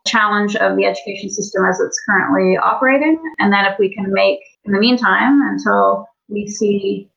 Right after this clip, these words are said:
a different sort of approach to education in, in this country, we try to fight from within. Um, so we try to find ways to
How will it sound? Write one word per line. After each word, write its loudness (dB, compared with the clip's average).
a 0
different 0
sort 0
of 2
approach -2
to -2
education -4
in, 2
in -10
this -2
country, -2
we -2
try 0
to -6
fight 0
from -2
within. -4
Um, -2
so -2
we -2
try 0
to -4
find 0
ways 0
to -2